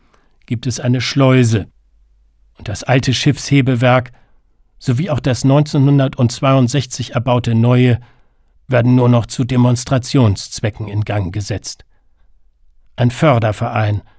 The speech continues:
schmiert die Schrauben. Der Kanal Grande, wie er von Liebhabern genannt wird, sein Wasser ist grün und klar wie das Wasser der Adria vor Herceg Novi,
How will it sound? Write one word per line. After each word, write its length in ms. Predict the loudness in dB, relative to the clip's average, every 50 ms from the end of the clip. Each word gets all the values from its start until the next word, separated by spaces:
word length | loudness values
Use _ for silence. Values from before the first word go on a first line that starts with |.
| _ _ _ _
schmiert 520 | -12 -2 0 2 2 2 2 -2 -4 -6
die 100 | -6 -4
Schrauben. 540 | -4 -4 -2 -2 -2 -2 -2 -6 -10 -16 -20 -20 _ _ _ _ _ _ _ _ _ _ _ _ _ _ _ _ _ _ _ _ _ _ _ _ _ _ _ _ _ _ _ _ _ _ _ _ _ _ _ _
Der 120 | 0 0 0
Kanal 540 | 2 2 2 2 2 2 2 2 2 0 0
Grande, 640 | -2 0 2 4 4 4 4 4 4 2 2 0 -4 _ _ _ _ _ _ _ _ _ _ -2
wie 140 | 0 0
er 80 | 0 0
von 180 | 0 0 0 0
Liebhabern 560 | 0 0 -2 0 0 0 2 2 2 0 0
genannt 420 | 0 2 2 4 4 2 2 0
wird, 300 | 0 0 0 -2 -4 -10 -4
sein 300 | 0 0 2 2 2 0
Wasser 280 | -2 -2 0 -2 -2
ist 200 | -2 -6 -8 -4
grün 340 | 0 2 2 4 4 4 2
und 200 | 0 -2 -4 -8
klar 500 | -6 -2 0 2 2 2 2 0 -2 -2
wie 60 | -2
das 260 | -4 -4 -6 -6 -2
Wasser 260 | -2 -2 0 0 -2 -2
der 260 | -2 -2 -4 -2 0
Adria 420 | 0 0 0 -2 -2 -2 0 0 -2
vor 200 | 0 0 0 0
Herceg 440 | 0 0 -2 -2 -4 -6 -4 -2
Novi, 360 | 0 0 2 2 2 0 -2